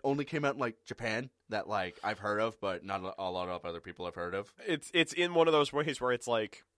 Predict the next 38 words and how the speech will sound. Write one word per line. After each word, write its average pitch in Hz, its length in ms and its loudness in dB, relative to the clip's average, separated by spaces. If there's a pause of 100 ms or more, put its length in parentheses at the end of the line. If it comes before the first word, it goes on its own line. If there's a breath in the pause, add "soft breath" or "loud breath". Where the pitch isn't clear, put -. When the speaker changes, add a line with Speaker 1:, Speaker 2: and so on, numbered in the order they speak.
(640)
Speaker 2:
y-, 139 160 -10
when 139 160 8
you 127 100 4
have 131 220 10
the, 123 100 4
the 120 140 -2
super 131 380 0
gatekeeping 123 580 0
nerds 135 260 2
that 113 120 2
are 110 40 4
like, 107 260 2 (300 soft breath)
"Uh, 135 300 12
do 113 120 -6
you 151 60 0
even 151 280 -2
know 107 180 6
what 139 220 10
game 151 240 8
Captain 160 360 8
Falcon 170 340 8
is 170 100 2
from?" 165 400 6
Speaker 1:
Yeah. 131 140 0
Speaker 2:
"No, 104 300 8
and 120 120 8
I 131 60 12
don't 135 180 8
care." 95 320 0 (1120)
Speaker 1:
Which, 170 160 -4
like, 156 220 6
not 196 180 8
to 165 60 -4
knock, 143 220 4 (480)
like, 117 300 0
Earthbound, 104 520 -2
'cause, 110 200 -4
like, 90 200 -4